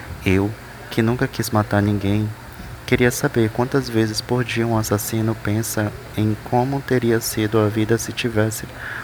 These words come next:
mudado de ideias antes, minutos, minutos antes. Vou comprar uma violeta e deixar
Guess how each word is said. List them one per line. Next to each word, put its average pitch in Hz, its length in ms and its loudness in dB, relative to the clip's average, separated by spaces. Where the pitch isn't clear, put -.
mudado 101 360 6
de 98 140 2
ideias 98 580 2
antes, 117 600 0
minutos, 101 840 0
minutos 110 460 0
antes. 101 420 -2
Vou 101 160 6
comprar 101 400 4
uma 104 200 4
violeta 104 640 4
e 113 80 2
deixar 117 580 2